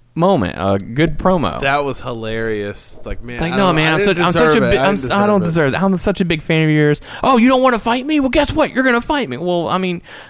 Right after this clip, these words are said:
Speaker 1: you know, don't, just don't make it for the title, 'cause I can't, I can't beat you. "Oh, you don't think you can beat me for the title? Well, that's exactly what we're gonna do."
Speaker 2: <laughs>
Speaker 1: Like, good Lord, Chris Jericho's having fun.
Speaker 2: Yeah.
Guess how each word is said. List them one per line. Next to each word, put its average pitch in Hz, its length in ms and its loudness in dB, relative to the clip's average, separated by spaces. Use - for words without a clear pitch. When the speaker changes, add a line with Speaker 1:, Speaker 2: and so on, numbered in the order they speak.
Speaker 1:
you 196 80 -2
know, 147 180 2
don't, 196 280 0
just 220 220 -2
don't 220 160 2
make 185 160 -2
it 147 60 -4
for 160 120 0
the 117 80 2
title, 98 380 0
'cause 170 140 0
I 175 100 -2
can't, - 340 -6
I 170 100 -6
can't 117 320 -6
beat 104 220 -6
you. 101 160 -4
"Oh, 339 80 2
you 247 100 2
don't 254 140 2
think 277 140 0
you 262 60 -4
can 220 40 0
beat 277 200 2
me 285 80 2
for 285 120 0
the 247 80 2
title? 285 340 0
Well, 339 100 2
that's 311 140 2
exactly 294 320 2
what 320 60 6
we're 330 120 4
gonna 349 160 6
do." 190 380 2
Speaker 2:
<laughs> 139 80 -8
Speaker 1:
Like, - 60 -14
good 359 200 4
Lord, 247 300 2
Chris 175 200 0
Jericho's 143 460 2
having 110 300 0
fun. 90 380 -2
Speaker 2:
Yeah. 113 360 -4